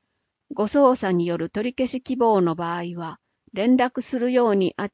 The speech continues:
たので、表示された電話番号にかけると、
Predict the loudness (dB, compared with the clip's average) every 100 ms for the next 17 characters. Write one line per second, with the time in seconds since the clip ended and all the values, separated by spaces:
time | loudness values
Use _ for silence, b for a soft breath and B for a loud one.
0 | -8 -6 -6 -8 -12 -16 _ _ _ _
1 | 2 4 4 2 -2 -2 -2 -2 -2 0
2 | 2 2 0 0 0 0 0 0 -2 -4
3 | -8 -10 -10 -10 -12 -14